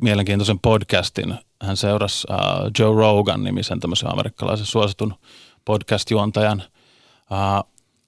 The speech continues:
keskustelua tämmöisen Jordan Petersonin kanssa, ja hänen mielestään tää oli hirveän kiinnostava tyyppi, tää Peterson. Ja tota, äh,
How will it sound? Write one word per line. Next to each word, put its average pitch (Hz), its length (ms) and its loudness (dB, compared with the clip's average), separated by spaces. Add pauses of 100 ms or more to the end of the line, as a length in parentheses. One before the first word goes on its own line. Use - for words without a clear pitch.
(200)
keskustelua 120 720 2
tämmöisen 110 400 2
Jordan 104 280 2
Petersonin 101 600 0
kanssa, 90 500 -2 (140)
ja 92 320 -2 (180)
hänen 101 240 -2
mielestään 98 400 -2
tää 98 80 -2
oli 95 100 0
hirveän 98 300 0
kiinnostava 101 500 -4
tyyppi, 95 340 -2
tää 95 140 0
Peterson. 98 680 -4 (720)
Ja 95 100 -6
tota, 95 500 0 (540)
äh, 95 60 -10